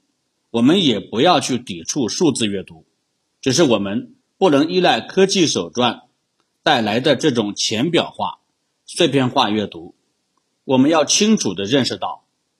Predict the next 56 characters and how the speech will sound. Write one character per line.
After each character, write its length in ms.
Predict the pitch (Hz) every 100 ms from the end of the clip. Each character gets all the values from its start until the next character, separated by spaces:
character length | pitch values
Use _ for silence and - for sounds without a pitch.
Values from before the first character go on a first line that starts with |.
| -
传 300 | - 131 190
统 240 | 123 98
阅 160 | 117 110
读 140 | 92
的 100 | 110
重 180 | 120 117
要 160 | 95
性， 280 | 92 101 - _ _ _ _ _ _
要 160 | 160 143
知 160 | 147
道 200 | 156 127
传 320 | - - 143 190
统 180 | 120
阅 160 | 107 117
读 200 | - 95
是 180 | - 117
不 160 | -
会 180 | 123 175
消 240 | 110 123 113
失 180 | -
的。 220 | 107 - _ _ _ _ _ _ _ _ _
阅 180 | - 208
读 160 | 143 151
的 120 | 165
载 280 | - 127 175
体 260 | 113 82 -
并 160 | 131
不 80 | 107
重 220 | - 107
要， 240 | 95 90 - _ _ _ _ _ -
重 160 | 202
要 160 | 165 143
的 140 | 120
是 160 | - 120
书 280 | - 220 208
本 220 | 123 87
这 140 | 160
种 280 | 127 101 80 - -
传 360 | - 120 190
统 180 | 151 104
阅 160 | 120 107
读 140 | 101
方 260 | - 127 131
式 240 | 101 - _ _ _
所 240 | - - 113
强 340 | - - 110 170
调 160 | 202
的 80 | 120
阅 220 | 117 123
读 260 | 95 87 98 _ _ _
是 200 | - 143
一 100 | 127
个 400 | 131 135 98 - _ _
完 400 | 90 104 120 208
整 280 | 180 107 85
的、 300 | 95 117 -